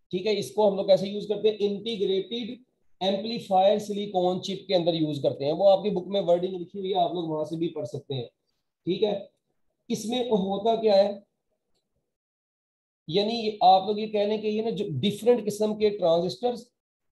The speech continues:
यानी combination, जिस तरह आप लोग resistors की combination नहीं पढ़ते थे, इसी तरह combination of resistors, combination of resistors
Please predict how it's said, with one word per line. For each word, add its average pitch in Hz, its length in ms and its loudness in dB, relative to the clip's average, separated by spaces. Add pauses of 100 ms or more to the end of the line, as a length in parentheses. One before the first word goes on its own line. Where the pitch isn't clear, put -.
यानी 180 180 -4
combination, 185 880 -2
जिस 160 160 -4
तरह 180 100 0
आप 170 120 2
लोग 180 120 -2
resistors 156 380 -4
की 190 80 -8
combination 180 480 0
नहीं 220 120 -4
पढ़ते 165 240 -2
थे, 170 60 0
इसी 170 160 -4
तरह 143 260 0 (480)
combination 185 800 -2
of 185 280 2
resistors, 151 760 0 (1200)
combination 175 640 -2
of 165 160 -4
resistors 220 560 -4